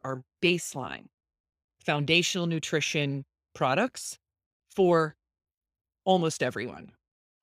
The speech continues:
And then, yes, there might be customization for particular needs or particular stages of life, but whether you're thirty-five or seventy-five, the,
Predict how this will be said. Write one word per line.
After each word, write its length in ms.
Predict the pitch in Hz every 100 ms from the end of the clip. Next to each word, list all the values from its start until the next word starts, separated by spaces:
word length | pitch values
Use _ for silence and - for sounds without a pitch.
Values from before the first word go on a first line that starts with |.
| -
And 160 | 214 202
then, 180 | 180
yes, 300 | 165 151 123
there 140 | - 165
might 220 | 175 -
be 100 | 165
customization 960 | - 170 - 160 156 233 220 214 202 185
for 420 | - 165 151 143 _ _ _ -
particular 520 | 170 160 151 135 135
needs 380 | 202 240 233 175
or 60 |
particular 500 | 165 151 151 156 143
stages 440 | - 156 143 135 120
of 100 | 151
life, 380 | 190 202 190 -
but 220 | 156 143 - _ _ _ _ _ _ -
whether 220 | 170 175
you're 280 | 160 156 139 _ _
thirty-five 480 | 185 190 180 175 170
or 60 | 160
seventy-five, 720 | 160 156 156 147 131 131 127 - _ _ _ _ _ _
the, 200 | 156 147